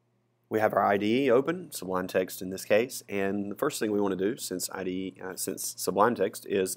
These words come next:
a, uh, text editor, let's go in and set the, uh, syntax that we want, and we'll set it to C. And let's create our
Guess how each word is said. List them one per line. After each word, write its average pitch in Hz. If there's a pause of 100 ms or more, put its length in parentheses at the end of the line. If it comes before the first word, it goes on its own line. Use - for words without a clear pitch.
a, 87 (420)
uh, 82
text -
editor, 101
let's -
go 92
in 98
and 92
set -
the, 90 (140)
uh, - (180)
syntax 107
that 80
we 87
want, 107
and 98
we'll 92
set -
it 90
to -
C. 127 (3500)
And 120
let's 123
create 110
our 92